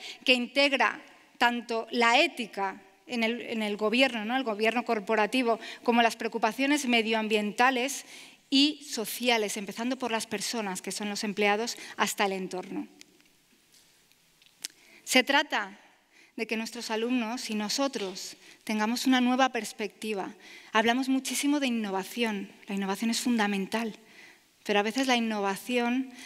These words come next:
también consiste en mirar, en aprender a mirar con nuevos ojos, ¿no? En aprender a mirar, eh, digamos, la, la vieja tierra con nuevos ojos. Uno de los símbolos, o el símbolo, signo, ¿no? de este,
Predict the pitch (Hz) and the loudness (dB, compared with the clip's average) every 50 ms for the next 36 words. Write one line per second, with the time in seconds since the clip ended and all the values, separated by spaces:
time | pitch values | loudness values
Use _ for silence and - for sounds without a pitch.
0 | - - - - 208 208 214 214 226 240 254 285 - 233 220 226 208 - 233 208 | -20 -10 0 0 0 2 2 0 -2 -2 -4 -6 -6 -4 -4 -4 -4 -4 -2 -2
1 | - - - 262 247 233 220 214 208 208 202 202 208 208 214 214 - - - - | -2 0 2 2 2 2 2 0 0 0 2 2 2 2 2 0 -2 -6 -10 -14
2 | - - _ _ - 233 214 208 202 208 208 208 208 214 226 247 254 240 226 214 | -20 -20 _ _ -8 -4 -2 -2 -2 0 -2 -2 0 2 2 2 2 2 0 0
3 | 208 220 - - 220 208 208 196 185 185 - - 190 - - 202 185 - 208 208 | -2 -2 -2 -4 -4 -2 -2 -2 -4 -6 -6 -8 -10 -10 -12 -14 -12 -8 -6 -6
4 | 247 - - - - - - - _ _ - - - 202 - - - 202 - 190 | -6 -8 -12 -20 -20 -20 -20 -20 _ _ -12 -10 -8 -8 -8 -8 -10 -8 -6 -4
5 | 202 202 220 220 226 226 214 202 208 214 214 - - - - 214 - - - - | -2 0 0 0 0 0 0 0 0 0 0 -2 -8 -8 -8 -8 -8 -10 -12 -12
6 | - - 214 202 202 208 214 202 - - - - - - - - - 208 196 196 | -6 -4 -2 -2 -2 -4 -4 -6 -8 -10 -8 -6 -8 -8 -8 -4 -2 -2 -2 -2
7 | 202 202 - 208 202 - 208 208 214 208 - 190 190 190 185 - 202 - - 196 | -4 -4 -4 -6 -4 -2 -2 -2 -2 -6 -6 -8 -6 -6 -8 -8 -10 -10 -12 -12
8 | - - - - - - - - - - - - - _ _ _ _ _ _ _ | -12 -14 -16 -16 -18 -20 -20 -20 -20 -20 -20 -20 -20 _ _ _ _ _ _ _
9 | - - - - - 269 277 294 302 294 277 240 233 - - 285 269 262 247 226 | -20 -18 -12 0 6 8 8 8 8 6 2 2 -2 0 2 2 2 2 2 0
10 | 226 214 - 226 214 220 220 220 214 202 - - - - 269 269 254 262 262 254 | -2 -2 0 2 2 2 2 0 -2 -4 -6 -4 -2 4 4 6 6 8 6 6
11 | 233 240 233 240 240 233 226 226 - - 254 240 240 233 226 214 220 220 240 269 | 6 4 4 6 4 4 2 2 0 0 2 2 4 2 2 2 0 0 0 0
12 | 262 220 226 220 208 - - - 240 233 226 220 - | 2 2 2 2 2 0 2 2 2 2 2 -2 -6